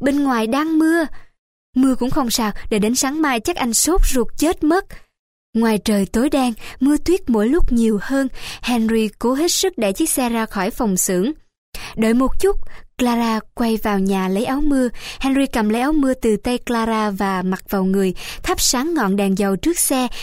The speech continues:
leo lên chỗ ngồi lái. Mưa tuyết vẫn đang rơi. Một lát sau, nghe tiếng máy nổ bình bịch, chiếc xe lăn bánh. "À, chạy rồi!" Đang reo vui thì chiếc xe bỗng dừng lại, máy bị hư.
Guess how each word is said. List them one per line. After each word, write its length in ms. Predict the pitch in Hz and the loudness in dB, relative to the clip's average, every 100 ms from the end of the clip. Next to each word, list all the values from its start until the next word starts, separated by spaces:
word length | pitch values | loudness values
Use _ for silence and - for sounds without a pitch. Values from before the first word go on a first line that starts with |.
| - | -4
leo 200 | 233 233 | 0 2
lên 180 | 220 202 | 2 2
chỗ 180 | 196 208 | 0 0
ngồi 220 | 277 208 | 0 0
lái. 320 | 196 202 330 - _ _ _ - | 0 -2 -4 -8 _ _ _ 2
Mưa 180 | 269 269 | 2 4
tuyết 320 | 330 339 - | 2 0 0
vẫn 220 | 208 254 | 0 2
đang 200 | 269 247 | 0 -2
rơi. 300 | - 254 247 - - - - - | 0 0 0 -4 -14 -20 -14 -2
Một 200 | 226 208 | 0 2
lát 200 | 247 311 | 0 0
sau, 280 | - 247 233 - - - | 0 0 -2 -6 -8 -2
nghe 220 | 233 220 | 0 0
tiếng 300 | 208 233 277 | 0 0 0
máy 160 | 254 285 | 0 0
nổ 280 | 254 190 269 | 0 -2 0
bình 220 | 240 208 | 0 2
bịch, 140 | 208 - - _ - | 0 -4 -20 _ -4
chiếc 180 | 285 - | -4 -2
xe 340 | - 247 226 202 | -2 0 -2 0
lăn 280 | 208 202 202 | 0 0 0
bánh. 240 | 202 277 - - - - - - - | 0 -2 -6 -18 -20 -18 -16 -12 -2
"À, 260 | 277 311 339 | 0 2 0
chạy 180 | 294 226 | 0 0
rồi!" 340 | 240 262 240 220 - - _ - | 2 2 2 -2 -8 -16 _ -6
Đang 140 | - 247 | 0 2
reo 160 | 240 | 2
vui 280 | 214 233 233 208 | 0 0 0 0
thì 280 | 220 202 | 0 0
chiếc 200 | 185 330 | 0 0
xe 120 | 302 247 | 0 0
bỗng 260 | 190 269 | 0 0
dừng 180 | 254 202 | 2 2
lại, 280 | 190 180 180 - _ - | 0 -2 -6 -12 _ -4
máy 240 | 220 247 294 | 0 0 2
bị 200 | 214 196 | 0 0
hư. 200 | 254 240 | 0 0